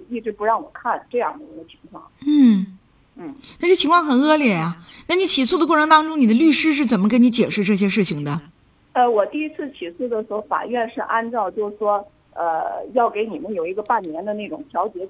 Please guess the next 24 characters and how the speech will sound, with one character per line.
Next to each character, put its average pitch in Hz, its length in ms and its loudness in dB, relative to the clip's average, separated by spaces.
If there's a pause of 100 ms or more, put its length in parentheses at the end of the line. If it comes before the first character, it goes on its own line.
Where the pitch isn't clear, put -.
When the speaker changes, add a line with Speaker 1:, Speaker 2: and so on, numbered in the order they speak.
(100)
Speaker 1:
期， 220 260 -10 (100)
所 220 140 -4
以 226 100 -2
在 220 160 0
这 226 160 0
个 220 60 -6
过 226 180 0
程 208 160 -10
中， 214 260 -6
我 165 120 -6
跟 233 180 -4
他 240 180 -2
沟 233 220 0
通， 226 280 -10
他 214 180 -2
刚 233 160 -2
开 262 120 -8
始 - 100 -8 (180)
的 190 180 -8
时 - 80 -10
候 202 140 -6
是 202 200 -4
他 226 120 0
的 214 160 -6